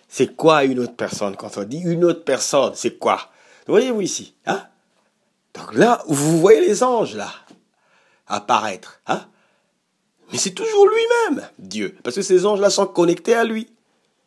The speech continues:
Ces anges-là prennent sa parole. Ils sont connectés. Ils font partie de Dieu. C'est Dieu qui continue. Ce que Dieu dit, c'est direct, tac, ça sort de leur bouche, direct.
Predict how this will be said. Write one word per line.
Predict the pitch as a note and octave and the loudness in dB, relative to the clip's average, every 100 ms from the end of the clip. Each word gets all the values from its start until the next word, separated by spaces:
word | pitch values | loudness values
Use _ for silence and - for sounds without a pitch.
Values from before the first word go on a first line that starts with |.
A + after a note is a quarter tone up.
| _ _ _ | _ _ _
Ces | - C3+ | -6 0
anges-là | F#3 F#3+ F3+ | 2 2 2
prennent | F3+ - C#4 | 2 -2 -2
sa | G#3+ D#3+ | -4 -4
parole. | F#3 - D#4+ A3+ - _ - | -4 -4 -6 -8 -14 _ -8
Ils | F3+ | -2
sont | A#3 | -2
connectés. | A3 G3 F3+ F3+ F3+ - | 0 2 2 2 -2 -6
Ils | E3+ | -4
font | - B3 | 0 2
partie | B3 A3+ - C#4 | 4 2 0 -8
de | A3 C#3 | -4 -4
Dieu. | A2+ A2 - | -4 -6 -8
C'est | - G3+ | -8 -6
Dieu | A3 G4+ A4+ G4+ C4 - - | 2 6 8 6 2 0 -16
qui | - | -10
continue. | A#2 A2 G2+ F#2 - _ _ _ _ _ _ _ _ _ _ _ _ _ _ _ _ _ _ _ _ _ _ _ _ _ | -8 -8 -10 -12 -18 _ _ _ _ _ _ _ _ _ _ _ _ _ _ _ _ _ _ _ _ _ _ _ _ _
Ce | - | -8
que | B2+ | -2
Dieu | F3 C#3+ E3+ | -2 4 4
dit, | D#3+ A3 E4 _ _ - - | 4 -2 -4 _ _ -8 -6
c'est | D3+ - - - - - A#2+ | -2 2 2 2 -10 -20 -16
direct, | A#2 G3+ A4+ - - - | -8 -2 -2 0 -2 -2
tac, | - - _ _ _ _ | -10 -12 _ _ _ _
ça | - F3 | -2 -2
sort | E3+ A#3+ G3+ | 0 0 2
de | E3+ | 4
leur | F#3+ | 2
bouche, | G#3 F#4 F4 - | 2 0 -2 -6
direct. | B2 - E4 - | 0 0 0 -6